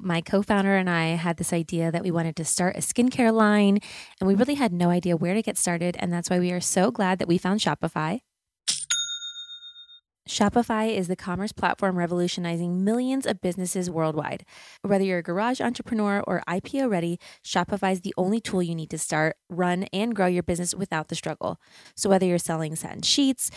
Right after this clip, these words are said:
from Shopify's in-person P O S system or offering organic olive oil on Shopify's all-in-one e-commerce platform, you are covered. And once you've reached your audience,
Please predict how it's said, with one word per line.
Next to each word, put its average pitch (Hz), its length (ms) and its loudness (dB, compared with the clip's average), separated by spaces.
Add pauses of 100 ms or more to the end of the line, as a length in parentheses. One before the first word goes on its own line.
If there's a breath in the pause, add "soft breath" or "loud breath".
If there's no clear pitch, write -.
(140 loud breath)
from 190 120 -4
Shopify's 165 600 -2
in-person - 480 -8
P 165 180 0
O 202 60 8
S 254 120 6
system 226 460 0
or 294 180 8
offering 208 380 4
organic 240 480 -2
olive 202 240 4
oil 208 220 8
on 175 160 2
Shopify's 170 600 -2
all-in-one 226 420 0
e-commerce 170 440 -4
platform, - 500 -2
you 185 220 0
are 202 140 -2
covered. 131 380 -2 (440 loud breath)
And 220 120 6
once 269 180 4
you've 277 120 6
reached 247 220 0
your - 100 2
audience, 180 400 4